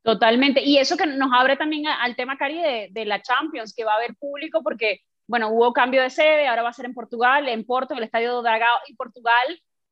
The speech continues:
que viene también como que una transición en el tema de pandemia, porque ahorita,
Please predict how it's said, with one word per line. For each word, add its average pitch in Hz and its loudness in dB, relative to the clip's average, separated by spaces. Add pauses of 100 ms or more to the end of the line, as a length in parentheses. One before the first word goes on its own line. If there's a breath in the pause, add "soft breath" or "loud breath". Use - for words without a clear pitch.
que 254 -2
viene 262 -4
también 285 -6
como 302 -4
que 233 -6
una 240 -4
transición 269 -6
en 269 -8
el 254 -2
tema 247 2
de 269 2
pandemia, 277 0
porque 220 -2
ahorita, 220 0